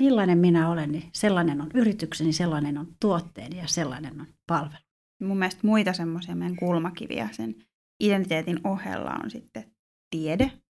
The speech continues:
Speaker 2: Me tukeudutaan paljon pedagogiikkaan meidän koulutuksissa, esimerkiksi meidän verkkokurssissa, ja enemmän sit semmoista tutkittua tietoa tai kokemuksen pohjalta kuin mutua.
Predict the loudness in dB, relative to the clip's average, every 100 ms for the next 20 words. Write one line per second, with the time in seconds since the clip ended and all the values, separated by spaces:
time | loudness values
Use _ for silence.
0 | _ -10 -6 -4 -4 -4 -2 -2 -2 -2
1 | 0 2 2 0 0 0 0 0 2 4
2 | 2 2 2 2 -2 -8 -4 -6 -4 -4
3 | -4 -2 -4 -4 -4 0 4 4 2 0
4 | 0 -2 -2 -4 -4 -6 -8 _ -6 2
5 | 4 6 4 2 -10 _ _ 0 2 2
6 | 2 0 -4 -6 -6 -6 -6 -6 -6 -12
7 | -10 0 2 2 0 _ -2 0 2 0
8 | 0 -4 -4 -2 -2 -2 -2 -2 -2 -2
9 | -2 -2 -4 -8 -12 -10 -10 -10 -14 -10
10 | -10 -8 -4 -4